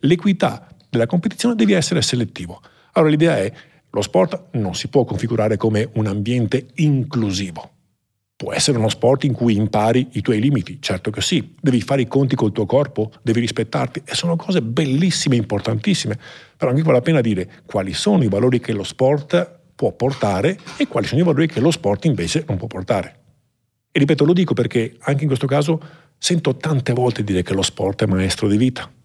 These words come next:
che lo sport è un modello educativo. Anche lì, di che sport parliamo? Parliamo dello sport top level,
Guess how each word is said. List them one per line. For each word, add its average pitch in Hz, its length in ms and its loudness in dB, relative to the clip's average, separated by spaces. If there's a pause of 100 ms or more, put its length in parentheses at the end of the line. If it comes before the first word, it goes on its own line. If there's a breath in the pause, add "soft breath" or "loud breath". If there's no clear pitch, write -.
(260)
che 113 140 0
lo 104 80 0
sport 113 380 -2
è 123 40 2
un 110 60 0
modello 110 360 2
educativo. 107 600 0 (760 loud breath)
Anche 127 220 0
lì, 110 200 0
di 131 120 2
che 151 140 0
sport 139 340 -2
parliamo? 95 480 -6 (600)
Parliamo 104 320 2
dello 95 180 0
sport 90 540 -2 (180)
top - 240 2
level, 151 400 2